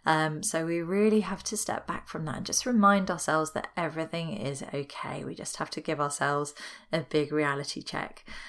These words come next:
So coming back to what our real priorities are,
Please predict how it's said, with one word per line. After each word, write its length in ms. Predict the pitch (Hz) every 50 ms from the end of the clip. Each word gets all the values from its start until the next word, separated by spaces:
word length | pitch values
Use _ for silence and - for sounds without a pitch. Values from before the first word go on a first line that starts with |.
| - - - 202 202
So 240 | - - - 151 147
coming 560 | - - - - - 233 220 214 214 208 196
back 180 | 190 - - -
to 140 | - - 160
what 140 | 165 - -
our 140 | 165 165
real 180 | 156 160 156 151
priorities 640 | 151 - - 156 151 151 156 156 - - 151 - -
are, 480 | - 156 151 151 147 151 151 156 151